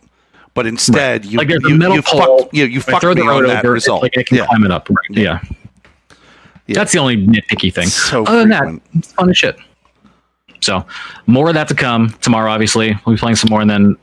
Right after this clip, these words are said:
Speaker 2: my next week, obviously, Monday, Tuesday, Thursday. Um, I'll probably take all week to finish it, I'm guessing,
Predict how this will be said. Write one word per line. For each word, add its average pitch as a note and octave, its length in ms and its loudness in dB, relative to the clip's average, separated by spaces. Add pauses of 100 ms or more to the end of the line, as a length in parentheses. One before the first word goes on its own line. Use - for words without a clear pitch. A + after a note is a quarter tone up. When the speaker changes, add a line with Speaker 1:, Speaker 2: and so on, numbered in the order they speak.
(100)
Speaker 2:
my G#2+ 120 2
next G#2+ 180 -4
week, A2 140 2
obviously, G#2 360 0
Monday, G#2 320 4
Tuesday, G2+ 380 2
Thursday. G#2 460 -2 (400)
Um, F3 460 4
I'll A#2+ 100 -2
probably G3 380 2
take B2 220 -2
all A2 140 2
week G#2+ 140 2
to F#2+ 80 -6
finish G2 260 0
it, F2+ 120 -2
I'm F#2+ 80 2
guessing, F#2 420 -2